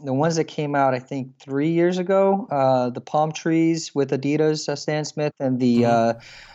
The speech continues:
Speaker 1: dollar and diamond ones that came out. It just, again, it looks like the leather is just a step above. Like, it's just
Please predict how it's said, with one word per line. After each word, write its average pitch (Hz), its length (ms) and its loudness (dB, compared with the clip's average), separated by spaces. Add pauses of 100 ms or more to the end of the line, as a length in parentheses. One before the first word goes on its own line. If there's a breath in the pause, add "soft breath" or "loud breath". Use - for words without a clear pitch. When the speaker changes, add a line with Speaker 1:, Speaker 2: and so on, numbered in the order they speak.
(120 loud breath)
Speaker 1:
dollar 139 320 4
and 135 80 -2
diamond 135 420 0
ones 113 260 -8
that 120 100 -10
came 117 320 -6
out. 113 240 -4
It 147 60 0
just, 170 280 -2 (100)
again, 135 440 -2 (380)
it 135 120 -8
looks 160 380 -2
like 143 260 -2 (160)
the 131 180 -6
leather 151 520 2
is 131 200 -4
just - 280 -10
a - 20 -10
step 135 400 -4
above. 110 640 -2 (420 soft breath)
Like, 123 140 -6
it's 131 140 -2
just - 280 -4